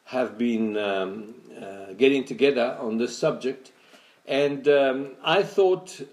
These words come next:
um, that we could, um, kind of, uh, um, put everything in a, in a, in a juice extractor and, and hit the button and just see what comes out. And, uh, so we, uh,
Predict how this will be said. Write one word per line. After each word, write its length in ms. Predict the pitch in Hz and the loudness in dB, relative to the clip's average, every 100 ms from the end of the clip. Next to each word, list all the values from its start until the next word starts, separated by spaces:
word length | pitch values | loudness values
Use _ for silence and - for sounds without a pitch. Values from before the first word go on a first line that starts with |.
| - - | -10 -2
um, 880 | 123 117 110 110 107 107 104 104 - - 117 | 0 0 -2 -2 -4 -6 -8 -10 -14 -12 -4
that 260 | 120 - | -4 -2
we 120 | 135 | -6
could, 420 | 123 147 143 113 139 | -4 -2 -2 0 2
um, 540 | 123 117 113 110 107 - - - | 4 2 0 -4 -14 -20 -16 -2
kind 220 | 202 185 | 0 2
of, 200 | 160 143 | 0 4
uh, 240 | 147 131 - - - | 4 2 -6 -20 -12
um, 600 | 165 135 123 123 117 113 113 | -2 0 2 0 0 -2 -4
put 160 | 190 180 | 2 2
everything 400 | 180 165 180 151 | 2 -2 -2 0
in 120 | 143 | 0
a, 120 | 123 123 | 0 -4
in 200 | 127 123 | -4 -2
a, 120 | 113 | -2
in 160 | 113 120 | -2 -4
a 40 | |
juice 320 | 120 160 196 165 | 0 2 2 -2
extractor 560 | - 151 131 - 123 104 | -6 -4 -4 -4 -6 -6
and, 140 | 104 | -8
and 260 | 120 110 107 | -8 -8 -8
hit 160 | - | -8
the 80 | - | -6
button 340 | 131 123 123 110 | -4 -2 -4 -8
and 140 | 110 | -8
just 160 | 113 - | -10 -10
see 80 | |
what 160 | 120 - | -8 -8
comes 240 | 110 101 | -10 -8
out. 240 | 95 80 - _ _ _ _ _ _ _ _ _ - - _ _ - - _ _ - | -8 -10 -14 _ _ _ _ _ _ _ _ _ -20 -20 _ _ -20 -20 _ _ -8
And, 460 | 113 110 110 110 | -4 -2 -2 0
uh, 480 | 113 104 101 98 113 | 0 2 0 -2 -4
so 260 | - 196 180 | 4 6 6
we, 320 | 180 127 151 | 4 0 -2
uh, 200 | 135 | 0